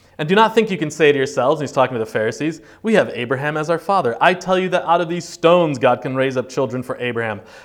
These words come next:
The axe is already at the root of the trees, and every tree that does not produce good fruit will be cut down and thrown into the fire."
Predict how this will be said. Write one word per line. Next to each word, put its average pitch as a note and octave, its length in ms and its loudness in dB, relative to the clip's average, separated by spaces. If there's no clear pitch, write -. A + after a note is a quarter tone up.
The D3+ 240 2
axe E3 380 4
is D3 120 -2
already D3+ 480 6
at C#3+ 140 2
the B2+ 100 4
root D3+ 300 -2
of B2 140 -4
the B2 60 -6
trees, E3+ 360 -4
and C3 100 -4
every C#3+ 240 -2
tree A3+ 640 -4
that B2+ 180 0
does A#2 180 -2
not D#3+ 360 2
produce D#3 500 -2
good D#3+ 420 -2
fruit E3+ 440 -4
will B2+ 160 0
be A2 100 -6
cut - 260 -2
down C3+ 440 -4
and G2+ 160 -14
thrown D#3 600 -2
into C3+ 540 -10
the A2+ 100 -4
fire." F2+ 640 -4